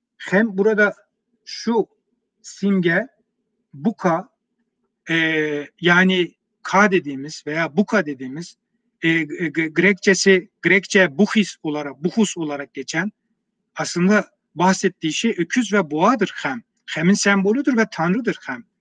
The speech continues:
En büyük, Mısır'ın en büyük tanrısıdır. Hem, Hemitler,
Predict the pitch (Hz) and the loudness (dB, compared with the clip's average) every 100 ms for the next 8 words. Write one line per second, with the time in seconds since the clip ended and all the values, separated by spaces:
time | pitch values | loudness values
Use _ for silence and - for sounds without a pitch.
0 | - 196 185 190 - 214 - 196 208 202 | 0 2 2 0 2 2 2 0 0 0
1 | 214 180 220 - 170 147 - 135 120 _ | 0 0 -6 -4 -4 -4 -8 -14 -14 _
2 | _ _ - 233 147 - _ _ _ _ | _ _ 0 2 2 -4 _ _ _ _
3 | - 185 214 - 160 - | 0 6 6 4 -2 -4